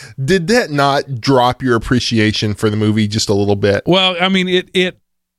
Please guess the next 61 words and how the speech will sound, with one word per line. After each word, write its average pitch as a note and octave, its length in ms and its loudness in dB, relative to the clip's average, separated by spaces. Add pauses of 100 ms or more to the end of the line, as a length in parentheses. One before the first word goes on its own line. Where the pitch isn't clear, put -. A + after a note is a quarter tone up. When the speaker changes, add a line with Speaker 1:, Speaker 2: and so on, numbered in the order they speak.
(180)
Speaker 2:
threw A#3 340 2
any G#3 300 0
dose F3 280 0
of C#3 120 0
realism A#2 440 2
out G#2+ 160 0
the G#2+ 60 -2
window. G2 300 0
I G#2+ 120 0
mean, D3+ 240 -2
they F3 160 0
had, F3+ 240 0 (200)
it B3+ 100 0
was A#3+ 160 -2
hanging G#3+ 320 2
on F3+ 180 2
by D3+ 140 0
a C3 80 2
very D#3 360 2
thin C#3 240 0
thread C3 300 2
already, C3 540 2 (300)
and C#3+ 200 -2
finally D3+ 260 2
they C#3 120 2
just B2+ 200 0
Speaker 1:
Right. C3+ 200 2
Speaker 2:
said, - 120 -2
"Pff, D3+ 160 -8
realism, D#3+ 460 0
schmealism," G#2 760 -2 (560)
and, F#2+ 340 -2 (140)
and G#2+ 140 2
went G#2 100 2
with F#2+ 120 0
that. F2 260 -4 (760)
Speaker 1:
Okay, D3+ 240 0
I B3 120 0
was A#3+ 100 0
just, F3 120 -4
well, D#3 140 2
I F#3 40 2
mean, D#3+ 200 2 (260)
you F4 120 -2
know, F3+ 120 2
like, A3 280 0
like B3 180 -2
I F#3 80 0
say, D3 340 -2
it, G3 120 0
it G#3 240 2
was A#3 200 0
still G#3+ 300 2
enjoyable. D#3 580 2
It C3 60 4
wasn't D#3+ 300 2
a E3 40 -2
great C#3 220 0
movie A#2+ 240 0
anywhere, A2+ 300 2
but A2+ 260 0